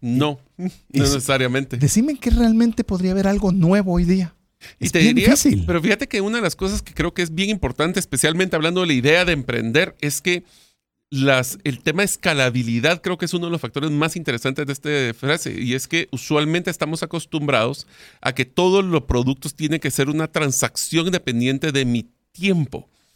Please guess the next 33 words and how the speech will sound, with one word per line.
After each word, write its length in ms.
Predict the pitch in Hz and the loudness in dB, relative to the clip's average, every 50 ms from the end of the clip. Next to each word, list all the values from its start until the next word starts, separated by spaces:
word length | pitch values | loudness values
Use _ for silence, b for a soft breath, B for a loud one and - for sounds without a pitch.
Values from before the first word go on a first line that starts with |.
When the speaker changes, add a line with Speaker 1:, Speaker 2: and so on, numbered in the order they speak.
| _ _ _ _ _ _ | _ _ _ _ _ _
Speaker 1:
Todo 280 | - 196 196 196 202 190 | -2 0 2 2 2 2
mi 140 | 170 147 135 | 2 2 2
nuevo 220 | 135 156 165 180 185 | 2 2 0 0 -2
emprendimiento 680 | 170 - 156 147 127 123 120 123 147 175 190 - 160 | -2 -2 -2 -2 -2 0 0 2 0 0 0 -4 -6
tiene 220 | - 156 151 160 - | -4 -4 -4 -2 -2
que 80 | 160 | -2
depender 480 | 135 - - 127 113 117 123 143 139 127 | -4 -2 -2 -2 -2 0 0 0 0 0
de 100 | 131 127 | 0 0
mí. 300 | 147 202 202 143 - - | 2 2 0 0 -2 -4
Es, 180 | - - 123 117 | -8 -8 -6 -4
agarremos 460 | 113 110 117 113 127 139 143 160 147 | -2 -2 0 0 0 0 0 0 0
el 120 | 151 123 | -2 -2
ejemplo 220 | 113 135 131 147 160 | -2 -4 -4 -2 -2
de 60 | 139 | -2
los 100 | 127 107 | -2 -4
doctores, 560 | - 113 - _ - 190 185 151 127 107 - | -6 -8 -8 _ -2 0 0 0 0 -2 -4
el 120 | 120 110 113 | -4 -6 -6
ejemplo 320 | - 135 117 143 139 135 | -6 -6 -6 -4 -4 -2
de 40 | 135 | -2
los, 280 | 123 120 - - - | -4 -6 -6 -6 -6
eh, 140 | 120 113 110 | -4 -4 -2
abogados, 760 | 107 110 110 104 - 110 117 135 180 175 147 110 104 - - B B B B B B B | -2 -4 -4 -2 -2 -2 0 0 0 0 0 -2 -4 -6 -8 B B B B B B B
que 120 | - 135 | -6 -4
tienen 260 | - - 143 151 160 | -2 0 0 0 0
que 320 | 151 156 147 139 135 - - _ _ _ _ | 0 0 0 0 0 -2 -6 _ _ _ _
facturar 640 | - 143 - - - _ - 139 127 135 151 175 180 | -2 -2 -2 -4 -8 _ -2 0 2 2 2 2 2
una 240 | 180 175 156 131 120 | 0 0 0 0 0
hora 220 | 123 120 120 120 151 | 0 0 0 2 2
hombre. 340 | 190 180 143 113 - - - _ _ _ _ _ _ _ _ _ _ | 2 2 0 -2 -4 -6 -12 _ _ _ _ _ _ _ _ _ _
¿Es 160 | 151 156 - | -2 0 0
escalable 680 | 208 - - - - 120 120 117 127 160 196 220 202 190 | 0 0 -2 -4 -6 -4 -4 -2 -2 -2 -2 -2 -2 -2
ese 220 | 190 185 - 190 | -2 -2 -4 -4
modelo? 480 | 185 165 143 151 196 285 403 403 349 | -4 -4 -2 -2 -2 -4 -4 -6 -10